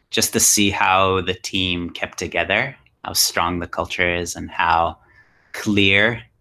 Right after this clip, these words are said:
our ways are. We know how we do things. We know how to communicate. We know how to make things better. We know how to create visibility to what isn't going well.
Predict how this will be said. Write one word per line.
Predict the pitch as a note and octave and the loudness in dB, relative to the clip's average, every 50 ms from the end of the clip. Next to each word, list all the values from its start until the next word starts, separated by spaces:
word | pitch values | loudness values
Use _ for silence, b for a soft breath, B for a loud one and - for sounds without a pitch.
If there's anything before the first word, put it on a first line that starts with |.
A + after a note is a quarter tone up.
| _ _ _ _ _ _ _ _ - | _ _ _ _ _ _ _ _ 0
our | A2 G2+ G2+ G2+ | 0 2 2 2
ways | G2 G2 F#2 F#2 A2 G#2+ A2+ | 2 2 2 2 2 2 2
are. | B2+ C3+ D#3+ F3+ E3 - - _ - | 2 0 0 -2 -6 -10 -14 _ -10
We | F#2+ F#2+ F#2+ | -6 -4 -2
know | F#2 F#2+ F#2 F2+ F2+ | 0 0 2 2 0
how | F2 F#2+ F#2+ F2+ | 0 0 0 0
we | F2+ F2 | 0 0
do | F2 F#2 | -2 -4
things. | F2+ - - F#2+ F#2+ G2 G2 - - | -6 -2 -2 -2 -2 -2 -4 -8 -8
We | F2 | -6
know | F2 F2+ F2+ F2+ | -4 -4 -4 -4
how | F2 F#2+ | -2 -4
to | F2+ E2+ | -4 -4
communicate. | - - F2 E2 E2+ F2 F2+ F2 - F#2 F#2 F2+ F#2 F2+ | -6 -6 -6 -6 -4 -6 -6 -6 -4 -4 -4 -4 -6 -6
We | F2+ F2+ F2 | -8 -6 -4
know | F2 E2+ E2+ F2 E2+ | -4 -2 -2 -2 -2
how | F2 F2+ | -2 -2
to | F2 F2 | -2 0
make | F2 E2+ E2 - | -2 -2 -4 -4
things | - F2 F2 E2+ - | -4 -4 -4 -4 -4
better. | - - E2+ E2 F2 F2 F#2 F#2 F#2+ - _ _ | -2 -2 0 2 2 2 0 -2 -4 -10 _ _
We | - F2 | -6 -4
know | F2 F2 E2+ | -4 -4 -4
how | E2+ F#2+ F2+ | -4 -4 -6
to | E2 E2 | -6 -6
create | - - F#2 F2 F2+ F2 - | -4 -2 0 0 0 0 -2
visibility | F2 - E2+ D#2+ F2+ F2 F2 F2+ E2+ F2+ F2+ F2 | -6 -6 -6 -2 0 0 2 2 2 0 0 -2
to | F2+ - - E2+ E2+ E2+ E2 D#2+ D#2+ _ _ _ - | -2 -4 -4 -2 -2 -2 -4 -6 -10 _ _ _ -6
what | - A#2 A#2 - | -4 -4 -4 -2
isn't | - F2+ E2 - G2 G2 G2 - | -2 -2 0 0 0 0 0 0
going | - G2 G2 G2+ G2+ G2 G2+ | 2 2 4 4 4 4 4
well. | G#2 G#2 G#2 G#2 G#2+ - | 4 2 2 0 -2 -6